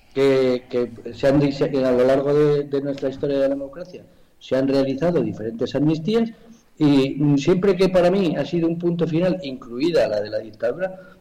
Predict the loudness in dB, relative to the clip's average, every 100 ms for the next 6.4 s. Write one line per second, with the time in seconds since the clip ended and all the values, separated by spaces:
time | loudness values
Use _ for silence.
0 | -2 0 2 2 2 2 2 2 2 4
1 | 2 2 0 -2 0 0 -2 -4 -2 2
2 | 0 0 -8 -4 -2 2 0 0 -4 -4
3 | -4 -4 -10 -16 -14 -6 -4 -4 -6 -8
4 | -8 -6 -8 -8 -18 -20 _ -10 -4 -2
5 | 2 4 4 4 2 -2 0 0 0 -2
6 | -4 0 0 -2